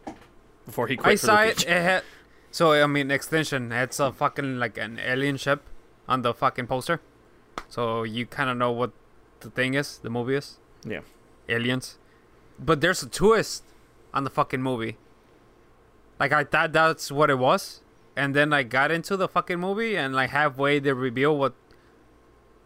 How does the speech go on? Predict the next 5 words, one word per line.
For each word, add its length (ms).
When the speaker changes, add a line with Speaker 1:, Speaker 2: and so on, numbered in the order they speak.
Speaker 2:
the 200
aliens 680
are, 200
actually 460
are. 240